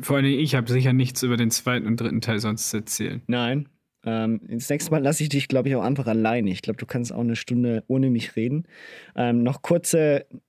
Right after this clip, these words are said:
Speaker 2: noch kurzer Ein-, Einschub. Äh, der Herr, Herr der Ringe, die Gefährten hat schon vier Oscars gekriegt. Also immerhin, ne? Und, äh, darunter visuelle Effekte, natürlich.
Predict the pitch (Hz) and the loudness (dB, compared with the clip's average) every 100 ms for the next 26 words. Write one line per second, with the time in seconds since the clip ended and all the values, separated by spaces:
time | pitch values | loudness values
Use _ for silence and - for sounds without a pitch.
0 | - 127 147 151 - 180 170 151 151 170 | -10 -2 0 0 0 0 2 2 2 0
1 | 143 151 139 156 156 165 160 - - - | 0 0 0 0 2 2 2 0 -12 -18
2 | - - 120 110 123 147 151 - - 143 | -20 -4 -2 0 2 2 0 -2 -2 0
3 | 156 151 131 120 - 139 - 151 135 - | 2 2 2 -2 -2 -2 0 -2 -2 0
4 | 139 131 - 170 - 175 - 120 92 - | 0 0 -2 0 2 2 0 -2 -2 -4
5 | - - - - 107 117 143 156 175 98 | -10 -10 -8 -4 0 2 2 4 4 2
6 | 90 104 120 113 107 107 113 110 110 - | 0 -2 -2 -4 -4 0 2 2 0 0
7 | 113 120 131 120 131 123 123 135 139 120 | -2 0 -2 0 0 0 0 2 4 2
8 | - 131 - - 185 175 - _ - - | 2 -2 -2 0 0 0 -4 _ -20 -14
9 | - 123 113 - 127 156 202 - | -2 0 0 2 2 4 2 -2